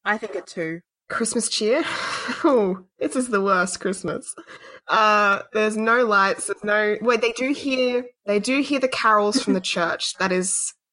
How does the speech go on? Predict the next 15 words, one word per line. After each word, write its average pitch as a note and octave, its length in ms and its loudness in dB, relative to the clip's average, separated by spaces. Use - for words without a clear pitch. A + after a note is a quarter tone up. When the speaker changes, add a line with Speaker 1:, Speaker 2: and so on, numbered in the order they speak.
Speaker 1:
Oh, F#3+ 300 -6
Speaker 2:
nice. F#3+ 460 -2
Speaker 1:
they G#3+ 140 -4
literally A3 400 -6
don't F#3+ 240 -6
realize D#3+ 340 -8
it's C#3 120 -20
Christmas. - 480 -20
Speaker 2:
Um, F3+ 640 -2
Speaker 1:
They A#3 180 -2
pass B3+ 540 -2
a A3+ 80 -8
Muggle G#3 380 -4
Speaker 2:
Mm-hmm. - 180 -10
Speaker 1:
church, - 320 -16